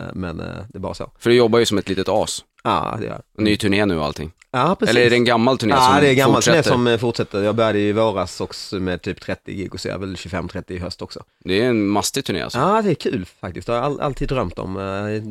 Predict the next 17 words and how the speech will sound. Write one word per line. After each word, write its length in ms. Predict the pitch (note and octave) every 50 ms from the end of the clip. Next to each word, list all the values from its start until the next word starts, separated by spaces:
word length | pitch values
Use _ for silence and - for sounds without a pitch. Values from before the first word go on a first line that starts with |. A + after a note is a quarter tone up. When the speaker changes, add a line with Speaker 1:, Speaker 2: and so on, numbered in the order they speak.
| A#2+ B2 -
Speaker 1:
jag 60 | B2+
har 260 | A#2+ B2+ C3+ - -
haft 200 | - B2 - _
dig 140 | C#3+ B2+ A#2
där 100 | B2 A#2
som 120 | - B2
förebild 380 | A2+ B2+ A#2+ A2+ G#2 F#2+ F2+ F#2
och 60 | G2+
har 40 | G2+
ju 280 | G#2 G#2+ G#2 G#2+ A2 G#2+
ri-, 260 | G#2+ G#2+ A2 - A2+
rivit 220 | B2 A#2 G#2 G#2
av 160 | C3 A#2 G2 F#2+
några 140 | F#2+ G2
sådana. 200 | A#2 B2 G#2+ G2+
Speaker 2:
<laughs> 280 | G#2+ G#2 - _ - -
Ja. 220 | - B2 B2+ A#2+